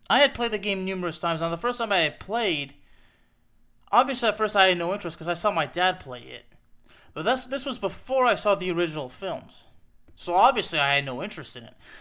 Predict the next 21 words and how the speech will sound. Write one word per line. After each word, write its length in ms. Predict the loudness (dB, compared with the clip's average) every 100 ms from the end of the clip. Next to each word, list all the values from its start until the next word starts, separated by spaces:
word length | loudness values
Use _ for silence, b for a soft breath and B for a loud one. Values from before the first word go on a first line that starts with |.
| B
But 100 | -2
after 180 | -2 0
I 120 | -4
saw 260 | -4 -2 2
all 320 | 4 4 0
of 140 | -6
them, 200 | -8 -8
and 120 | -4 -2
I 40 |
was 200 | -2 0
at 120 | 0
a 60 | 0
Dave 200 | -2 -2
and 100 | -2
Buster's 340 | -2 -2 -8
again, 480 | -10 -10 -2 0 0
and 80 | 0
that 160 | -2
game 160 | -4 -8
was 180 | -8 -8
there 340 | -4 -4 -4